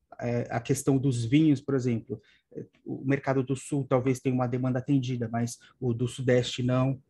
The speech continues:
né? A gente tem um déficit muito grande aqui de vinhos chilenos, as empresas de vinhos têm uma dificuldade de, de,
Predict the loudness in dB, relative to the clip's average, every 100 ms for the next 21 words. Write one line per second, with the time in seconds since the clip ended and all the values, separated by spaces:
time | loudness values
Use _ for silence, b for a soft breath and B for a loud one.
0 | _ _ -6 -2 -2 -4 -2 -2 -2 2
1 | 4 4 2 0 -2 0 0 0 0 -4
2 | -2 0 2 2 2 -4 -4 -2 -2 -2
3 | -4 -6 -2 -2 -2 -2 0 0 0 -2
4 | 0 0 -2 -6 0 0 2 0 -2 -4
5 | b b b b _ _ -8 -2 0 2
6 | 2 2 -2 -8